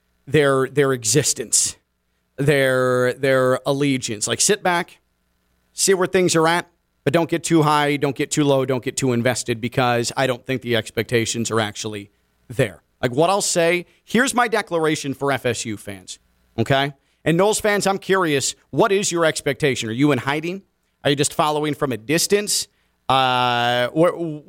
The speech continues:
what, what is a, a success right now? What's deemed a success for this program? Eight eight eight, seven six zero, three seven seven six, eight eight eight, seven six zero, three seven seven six. And I realize it's kind of unfair.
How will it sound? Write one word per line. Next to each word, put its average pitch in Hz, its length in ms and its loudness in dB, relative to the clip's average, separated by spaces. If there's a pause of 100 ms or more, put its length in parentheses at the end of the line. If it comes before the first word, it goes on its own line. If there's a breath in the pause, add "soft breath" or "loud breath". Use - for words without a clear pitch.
(160)
what, 170 260 0
what 190 240 0
is 220 360 -4 (100)
a, 185 320 2
a 180 140 2
success - 580 -2
right 120 180 -2
now? 120 160 -2
What's 156 220 0
deemed 214 260 -4
a 202 40 0
success - 680 0 (300)
for 156 120 2
this 131 140 0
program? 117 640 -2
Eight 165 140 4
eight 160 100 2
eight, 151 180 0
seven 156 300 2
six 147 220 -2
zero, 147 240 2
three 147 180 0
seven 135 320 2
seven 127 300 0
six, 123 320 -2
eight 151 120 2
eight 139 120 2
eight, 131 120 -2
seven 131 300 -2
six - 220 -6
zero, 120 260 0 (260 soft breath)
three 151 200 4
seven 131 340 0
seven 120 320 -2
six. 107 300 -4
And 196 80 0
I 214 60 2
realize 240 360 -2
it's 156 120 -12
kind 180 180 0
of 131 80 -6
unfair. 107 500 -4